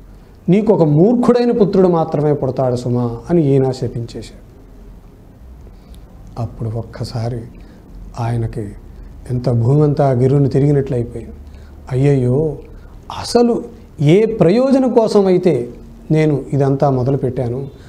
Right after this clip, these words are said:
అదే దెబ్బతినేట్లుంది. అనవసరంగా నా నోటి దురుసు వల్ల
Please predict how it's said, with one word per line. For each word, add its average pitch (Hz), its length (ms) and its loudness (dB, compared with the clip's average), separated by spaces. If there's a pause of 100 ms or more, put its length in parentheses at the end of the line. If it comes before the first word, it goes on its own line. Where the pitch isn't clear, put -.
(260)
అదే 208 240 4
దెబ్బతినేట్లుంది. 165 1080 2 (440)
అనవసరంగా 185 840 2 (400)
నా 135 380 0 (400)
నోటి 208 280 4
దురుసు 175 360 4
వల్ల 143 340 0